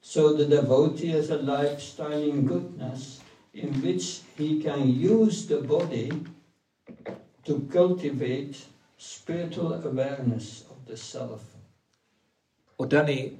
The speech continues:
Speaker 2: má život, životní styl v kvalitě dobra, který vlastně, mm, vede ke kultivaci toho duchovního vědomí.
Speaker 1: But externally, I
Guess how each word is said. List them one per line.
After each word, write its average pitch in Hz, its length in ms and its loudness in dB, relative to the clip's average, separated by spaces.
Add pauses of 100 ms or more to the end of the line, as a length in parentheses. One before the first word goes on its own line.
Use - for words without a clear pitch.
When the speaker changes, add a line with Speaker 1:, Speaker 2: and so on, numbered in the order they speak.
(120)
Speaker 2:
má 120 420 -4
život, 131 500 -6 (480)
životní 135 400 -4
styl 143 300 4
v - 100 -6
kvalitě 135 380 4
dobra, 139 560 4 (640)
který 131 460 0
vlastně, 131 680 -2 (280)
mm, 113 300 -12 (300)
vede 135 540 2 (420)
ke 131 120 0
kultivaci 151 880 4 (1000)
toho 139 200 4
duchovního 143 500 2
vědomí. 127 480 0 (680)
Speaker 1:
But 175 220 6
externally, 190 880 4 (1120)
I 147 100 0